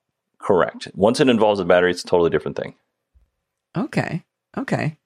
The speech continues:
Speaker 2: So you can have the same ki-, I mean, you can drop a cigarette in an E V? <laughs>
Speaker 1: Yes. I mean, it seems like you shouldn't, but you can for sure.
Speaker 2: <laughs> Okay.
Speaker 1: So,
Speaker 2: All right.
Speaker 1: um,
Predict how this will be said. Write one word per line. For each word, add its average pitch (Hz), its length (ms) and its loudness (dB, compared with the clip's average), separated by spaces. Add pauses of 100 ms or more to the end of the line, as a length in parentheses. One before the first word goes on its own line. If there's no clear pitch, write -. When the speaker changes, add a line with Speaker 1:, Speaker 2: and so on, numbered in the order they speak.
(320)
Speaker 2:
So - 140 -2
you 202 160 2
can 202 140 0
have 170 180 0
the 156 100 -2
same 156 260 -2
ki-, - 100 -2
I - 80 -2
mean, 151 260 -2
you 190 100 0
can 196 140 -2
drop 180 240 0
a 175 60 0
cigarette 180 480 0
in 160 120 0
an 151 120 -2
E 160 120 0
V? 165 360 -4 (500)
<laughs> - 100 -10 (680)
Speaker 1:
Yes. 110 300 0 (480)
I - 80 2
mean, - 340 2 (520)
it 107 120 -6
seems 175 240 0
like 135 140 2
you 95 60 -2
shouldn't, 101 580 -2
but 98 160 2
you 95 80 -6
can 120 360 0
for - 420 -8
sure. - 460 0
Speaker 2:
<laughs> - 60 -16 (1900)
Okay. 180 420 -6 (1700)
Speaker 1:
So, - 380 -2
Speaker 2:
All 185 80 0
right. 170 120 -2
Speaker 1:
um, 98 420 0